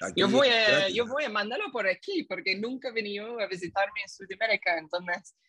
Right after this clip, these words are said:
Speaker 2: si, si estoy como a-, haciendo un sueño, yo me gustaría que parezca ya, ahora mismo en Mendoza. Eso sería
Speaker 1: Maravilloso.
Speaker 2: lindo. Si lo puedes hacer,
Speaker 1: <laughs>
Speaker 2: gratis.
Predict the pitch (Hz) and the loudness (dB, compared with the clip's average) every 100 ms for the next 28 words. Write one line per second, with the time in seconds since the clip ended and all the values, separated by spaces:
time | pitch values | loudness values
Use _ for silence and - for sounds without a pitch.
0 | _ _ _ - 175 170 165 - 165 165 | _ _ _ 2 4 4 2 2 0 2
1 | 185 196 208 175 170 160 131 - 165 160 | 0 -2 -4 -4 -2 0 0 -2 -2 -4
2 | 175 196 185 - 214 247 220 175 170 170 | -6 -6 -6 -2 -2 0 2 4 6 4
3 | 165 165 165 160 170 196 202 190 170 170 | 2 0 -2 -2 0 0 0 -4 -4 -6
4 | - _ 180 208 214 226 220 - _ 170 | -10 _ 2 2 2 2 2 0 _ 0
5 | 202 175 - - 190 214 226 226 196 190 | 4 2 0 2 4 4 2 -2 -6 -6
6 | 190 208 190 185 185 170 151 151 147 156 | -8 -6 -4 -2 -2 -4 -2 -4 -4 -8
7 | - 175 185 185 185 185 165 147 147 190 | -10 -6 -4 -2 0 0 0 -2 -2 4
8 | 196 220 254 269 208 202 226 294 - _ | 4 6 6 6 4 0 -2 -6 -10 _
9 | _ - - - 139 - 131 170 - | _ 0 0 2 -2 0 0 0 0